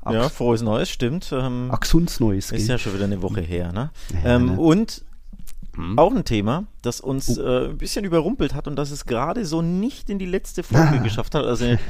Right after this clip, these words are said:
Speaker 1: letzte Folge war ja unser größer, äh,
Speaker 2: Ja.
Speaker 1: Hinrundenabschluss mit hier
Speaker 2: Mhm.
Speaker 1: Team der Hinrunde et cetera. Und da hatte ich den Satz gesagt, falls du dich erinnerst, bei unseren Prognosen,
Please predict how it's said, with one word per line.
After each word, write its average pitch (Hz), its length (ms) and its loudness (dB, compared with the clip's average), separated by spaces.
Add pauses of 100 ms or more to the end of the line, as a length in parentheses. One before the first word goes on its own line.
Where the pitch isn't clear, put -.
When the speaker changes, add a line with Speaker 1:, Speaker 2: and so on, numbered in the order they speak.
(140)
Speaker 1:
letzte 135 260 -4
Folge 127 360 0
war 120 80 6
ja 120 120 4
unser 117 320 -2
größer, 120 520 0 (580)
äh, 110 40 0
Speaker 2:
Ja. 110 260 4
Speaker 1:
Hinrundenabschluss 180 1120 2
mit 139 220 -4
hier 135 420 2
Speaker 2:
Mhm. 139 60 -8
Speaker 1:
Team 156 440 -4
der 135 260 2
Hinrunde 151 680 0
et - 140 -2
cetera. 139 380 0
Und 120 200 -2
da 123 100 2
hatte 127 180 0
ich 107 200 -6
den 143 160 -6
Satz 139 220 -4
gesagt, 139 460 -6 (440)
falls - 140 -2
du 135 60 0
dich 123 100 0
erinnerst, 139 300 -4
bei 117 140 4
unseren 127 220 4
Prognosen, 139 640 0